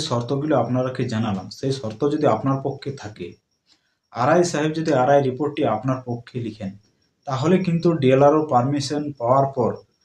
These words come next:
বিএলআরও কিন্তু বর্গা রেকর্ডটি কাটতে বাধ্য হবে। যদি না কাটে বা কেসটা যদি রিজেক্ট করে দেন, তাহলে সর্বশেষ উপায় হচ্ছে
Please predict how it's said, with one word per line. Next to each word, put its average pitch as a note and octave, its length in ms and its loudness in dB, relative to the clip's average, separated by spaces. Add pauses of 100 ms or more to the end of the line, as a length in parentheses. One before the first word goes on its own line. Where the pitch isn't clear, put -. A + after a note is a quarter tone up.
(240)
বিএলআরও D3+ 380 2
কিন্তু E3+ 140 0 (100)
বর্গা A#2+ 260 2
রেকর্ডটি C#3+ 360 -2 (100)
কাটতে G#2+ 280 -6 (100)
বাধ্য F#2+ 220 -2 (140)
হবে। - 200 -18 (800)
যদি C#3+ 260 2 (120)
না C#3+ 80 4 (100)
কাটে G#2+ 260 -4 (180)
বা A#2+ 160 -6
কেসটা C3 360 0
যদি F3 140 0 (100)
রিজেক্ট C3+ 320 2
করে G2 220 -4
দেন, - 120 -14 (160)
তাহলে C3 240 0 (120)
সর্বশেষ D3+ 400 -2 (120)
উপায় D#3+ 240 2
হচ্ছে D#3 260 -4